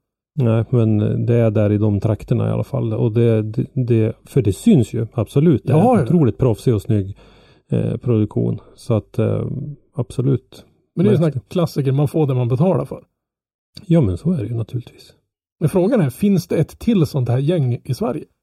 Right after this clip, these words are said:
Speaker 2: Alltså, finns
Speaker 1: Ja.
Speaker 2: det ett till
Speaker 1: Ja,
Speaker 2: gäng
Speaker 1: men det
Speaker 2: som,
Speaker 1: tror jag.
Speaker 2: som, som har liksom kunskapen och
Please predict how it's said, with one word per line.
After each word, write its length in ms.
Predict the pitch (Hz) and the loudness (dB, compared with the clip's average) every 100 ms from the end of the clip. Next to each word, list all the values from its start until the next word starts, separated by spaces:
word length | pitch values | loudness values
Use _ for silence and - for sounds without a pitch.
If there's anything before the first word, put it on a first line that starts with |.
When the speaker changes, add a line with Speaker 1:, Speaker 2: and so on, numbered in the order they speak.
| _ _ _ _ - | _ _ _ _ -6
Speaker 2:
Alltså, 180 | 135 156 | -2 -2
finns 260 | - 190 143 | 0 0 0
Speaker 1:
Ja. 60 | |
Speaker 2:
det 60 | 147 | -2
ett 160 | - | -4
till 240 | - 175 147 | -2 0 2
Speaker 1:
Ja, 60 | |
Speaker 2:
gäng 80 | 139 | 2
Speaker 1:
men 100 | 117 | 2
det 60 | 110 | 0
Speaker 2:
som, 80 | 135 | -2
Speaker 1:
tror 140 | 135 | -4
jag. 320 | - _ - | -8 _ -10
Speaker 2:
som, 180 | - 147 - | -2 -2 -2
som 160 | 156 | -2
har 240 | 120 160 143 | 0 0 0
liksom 560 | 127 - 127 120 127 - | -2 -2 -4 -4 -6 -8
kunskapen 840 | - 139 123 - 160 151 - 123 | -4 -2 -2 -2 -2 -2 -4 -6
och 180 | 127 117 | -4 -8